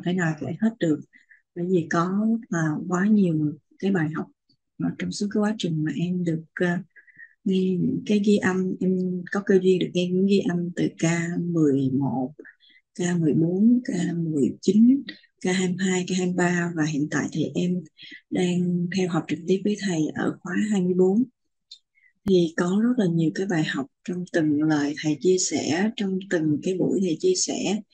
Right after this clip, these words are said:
cũng như là trong từng cái phần mà các anh chị, các cô chú anh chị ở trong lớp chia sẻ về những bài học tâm đắc của họ và những cái phần mà thầy chia điểm, chỉ điểm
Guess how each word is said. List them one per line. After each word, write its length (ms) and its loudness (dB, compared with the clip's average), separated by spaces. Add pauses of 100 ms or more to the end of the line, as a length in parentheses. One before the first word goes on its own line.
(240)
cũng 180 -2
như 140 4
là 240 0
trong 180 -6 (140)
từng 360 0
cái 440 -2 (600)
phần 340 0
mà 80 2 (160)
các 80 -4
anh 280 0
chị, 460 4 (220)
các 160 -10
cô 220 0
chú 120 4
anh 180 4
chị 260 0
ở 140 0
trong 160 -4
lớp 300 2 (180)
chia 180 4
sẻ 320 -2
về 60 -2
những 180 -4
bài 120 -4
học 200 -12
tâm 180 -12
đắc 140 -6
của 220 -6
họ 280 -8
và 80 -6 (100)
những 260 -2
cái 140 -6
phần 240 -4
mà 80 -2 (100)
thầy 240 -4
chia 220 0
điểm, 300 -8
chỉ 180 4
điểm 280 2